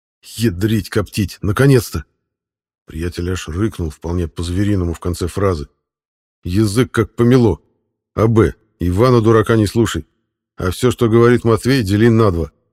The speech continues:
«По причине?» — уточнил я на ходу, углубляясь в лес. «Когда тут вроде как делали бдыщ, Матвею было два года. Два с половиной», — ответил приятель.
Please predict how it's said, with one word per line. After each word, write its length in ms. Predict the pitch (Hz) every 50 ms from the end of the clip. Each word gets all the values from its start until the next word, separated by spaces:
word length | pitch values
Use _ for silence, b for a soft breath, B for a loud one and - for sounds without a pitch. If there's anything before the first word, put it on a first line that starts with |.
| _ _ _ _ _ _ _ _ _ _ _ _ -
«По 120 | 87 87
причине?» — 600 | 80 - 95 98 - - 113 120 131 135 113 - _ _ _ _ _ _ _ _ _ _ _
уточнил 520 | - - - - 80 - - - 90 85 85
я 100 | 85 85
на 80 | 85
ходу, 320 | 85 - 87 85 78 87 87
углубляясь 600 | 85 82 87 87 85 90 92 90 87 85 - -
в 40 | 90
лес. 320 | 90 87 80 - - _ _ _ _ _ _ _ _ _ _ _ _ _
«Когда 320 | - 107 110 123 143 143
тут 200 | - 139 123 107
вроде 280 | 120 135 139 131 120 117
как 180 | - 127 117
делали 360 | 110 117 143 139 131 123 117
бдыщ, 560 | 104 98 101 110 165 170 - - - - - _ _ -
Матвею 480 | 104 110 107 - - 139 143 139 127
было 220 | 120 123 127 120 110
два 220 | 104 120 127 123
года. 360 | 113 123 123 107 85 76 - _ _ _ _ _ _ -
Два 180 | 98 104 131 135
с 40 |
половиной», — 540 | - - 139 131 127 120 110 95 76 71 - _ _ _ _ _ _ _ _ _ _ _
ответил 400 | - - 80 - 78 76 - 80
приятель. 460 | - - 90 90 82 82 78 - -